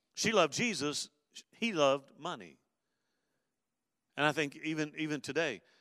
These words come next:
you know, I, I've, I've often heard that in our giving to the Lord, and, and we all understand the concept of giving and that we can never outgive the Lord, but some people want to give by calculation, others by revelation. And there's a big difference there. There's a big difference there.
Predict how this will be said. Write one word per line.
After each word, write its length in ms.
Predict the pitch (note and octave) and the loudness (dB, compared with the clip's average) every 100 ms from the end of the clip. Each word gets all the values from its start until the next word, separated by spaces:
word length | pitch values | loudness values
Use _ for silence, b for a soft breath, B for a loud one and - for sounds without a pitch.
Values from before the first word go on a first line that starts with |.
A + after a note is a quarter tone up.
| b | b
you 80 | C3 | -2
know, 100 | C3 | 4
I, 180 | C3 C#3+ | 4 2
I've, 180 | C3+ C#3 | 0 0
I've 180 | C#3 C3+ | 2 4
often 240 | C#3+ D3 | 4 2
heard 300 | B2 D3 C#3+ | 0 2 2
that 160 | B2 B2 _ b b | -2 -6 _ b b
in 100 | C#3+ | -2
our 140 | C3+ | -2
giving 260 | A#2+ D3 C#3 | 2 2 2
to 120 | C3+ | -2
the 100 | B2 | -4
Lord, 320 | C3 D3 B2 | 0 2 0
and, 120 | A2+ A#2 | -2 -8
and 300 | C3+ B2 C3 | -8 -8 -4
we 160 | C3+ | 2
all 200 | C#3 C#3+ | 6 6
understand 440 | C3 A#2+ - C#3 B2+ | 2 -2 -6 -4 -6
the 60 | |
concept 460 | B2 C#3 B2+ B2+ - | -2 0 0 -4 -8
of 100 | A2+ | -6
giving 300 | A#2+ A#2+ B2+ | -2 -2 -2
and 100 | A#2 | -4
that 80 | A2 | -8
we 80 | A2+ | -8
can 160 | B2+ | -6
never 160 | A#2+ A#2 | -4 -2
outgive 320 | A2+ A#2 A#2 | -2 -4 -8
the 60 | G#2 | -6
Lord, 300 | B2 C#3+ A2 B B | -2 -2 -4 B B
but 100 | - | -8
some 200 | C3+ D#3+ | -2 -2
people 260 | E3 D3 B2 | 0 0 0
want 140 | B2+ | -2
to 60 | B2 | -2
give 180 | A#2 B2 | -2 0
by 120 | A#2+ | 0
calculation, 680 | - D3 E3 B2+ A2+ B2 B2 | 0 -2 -2 -4 -4 -4 -6
others 240 | C#3 C#3+ | -6 -6
by 160 | C3 C#3 | -6 -6
revelation. 640 | D3+ D#3 A#2+ F#2 D#2+ D#2+ C2+ _ _ _ _ _ _ _ _ _ _ | -4 -6 -4 -6 -8 -12 -16 _ _ _ _ _ _ _ _ _ _
And 80 | C#3 | 0
there's 140 | C#3+ | 0
a 60 | C3 | 2
big 140 | C3+ | 0
difference 340 | D3 - G#3+ - | 0 -2 -6 -6
there. 260 | F2 C2 _ _ _ _ _ _ _ _ _ _ _ _ _ _ _ - | -6 -8 _ _ _ _ _ _ _ _ _ _ _ _ _ _ _ -12
There's 100 | A#2+ | -8
a 60 | C3 | -6
big 140 | C3 | -2
difference 360 | F#3 - B2+ - | -2 -2 -8 -10
there. 280 | F2+ C#2+ | -10 -12